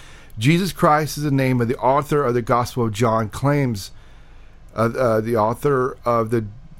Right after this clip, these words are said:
Gospel of John claims Jesus gave to himself during his priestly prayer. The word Christ was a title or office, the Christ, not a given name. It comes from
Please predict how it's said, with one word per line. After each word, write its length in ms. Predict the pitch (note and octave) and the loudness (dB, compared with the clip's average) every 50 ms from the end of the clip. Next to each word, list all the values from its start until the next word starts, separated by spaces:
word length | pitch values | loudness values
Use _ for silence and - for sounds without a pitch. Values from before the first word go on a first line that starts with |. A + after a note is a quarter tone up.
| - G#2+ | -6 0
Gospel 800 | G#2+ C#3+ C3 C3+ C3+ - - - C#3 C3 B2 A2+ G#2+ G2+ G2 - - | 2 4 4 4 2 0 -2 -2 0 2 2 2 0 0 -2 -4 -4
of 180 | A#2 A#2 A2 G#2+ | -2 -2 0 0
John 340 | G#2 B2+ C3 C3 C3+ C#3 C3+ | 2 4 4 4 4 2 0
claims 360 | - - C3+ C3+ B2+ A2 G2 | 0 0 0 2 0 0 -2
Jesus 340 | - B2 B2 C3 A#2 A2 G#2 | -4 -4 -2 -2 -2 -4 -2
gave 260 | - C3 C3 C3 B2+ | 0 2 2 0 0
to 120 | - C3 | -2 -2
himself 540 | A#2 A2 - - - C#3 B2 A#2+ G#2 G#2 G2 | -2 -2 -2 -2 0 0 0 0 -2 -4 -2
during 400 | - C3+ C#3+ D3 D3 D3+ D3+ C3+ | 0 2 4 2 2 2 0 2
his 260 | B2+ C3 C3+ A#2+ - - - - | 2 2 0 0 -4 -10 -18 -6
priestly 720 | - - C#3 C3+ - - - B2+ B2 A#2+ A2+ A2 A2 G2 - - | -2 -2 0 0 -2 -4 -4 -4 -2 -2 -2 -2 -4 -6 -10 -10
prayer. 420 | - - E3 E3 C#3 F#2 C2+ - - - - - - - - - - - - - | -4 0 2 2 2 2 0 -4 -8 -16 -20 -20 -20 -20 -20 -20 -20 -20 -8 -4
The 100 | - B2 | -2 0
word 340 | A#2+ C3 C#3+ C#3 C3 - - | 2 2 2 2 2 0 -4
Christ 760 | - - E3 F3 G3+ G3+ D#3+ A#2+ A#2 A#2 - - - - - - - - - - - | -4 -2 0 2 2 2 2 2 0 -2 -4 -8 -12 -14 -18 -20 -20 -20 -20 -12 -6
was 140 | B2 B2+ B2 | -2 -2 0
a 80 | C3 | 0
title 500 | B2 - - C#3 C#3 C#3+ C#3+ C#3 C#3+ D#3 D3+ | -2 0 2 2 2 4 4 2 2 0 0
or 280 | B2+ A#2+ B2 - - | 0 0 0 0 2
office, 520 | B2+ C#3+ C#3+ D3 C#3+ - B2 A2+ G#2 - - - | 2 2 2 0 -2 -2 -2 -2 -4 -6 -10 -10
the 240 | G#2+ A2 B2+ C#3+ C3 | -4 -2 0 0 0
Christ, 760 | - - - - E3 F3+ D3 G#2+ F#2+ F#2+ G2+ - - - - - - - - - - - - | 4 8 8 8 8 6 2 2 0 -2 -6 -8 -10 -12 -14 -16 -18 -20 -20 -20 -14 -4 0
not 240 | A#2+ B2+ C3+ - | 2 4 4 4
a 100 | D3 C3 | 2 0
given 380 | A2+ G#2 C3+ F3+ F3+ F3+ C#3+ A#2 | 0 0 2 2 2 2 0 0
name. 300 | G#2+ G2 F#2 F2+ F2 F#2+ - | -2 -2 -4 -6 -6 -6 -4
It 140 | A#2 A2+ - | -4 -4 0
comes 320 | - D3+ D#3 F3 E3+ - | 2 2 2 2 0 -2
from 400 | - - E3+ D#3+ C#3+ C3+ C3 A2+ | -2 0 2 2 2 2 0 -2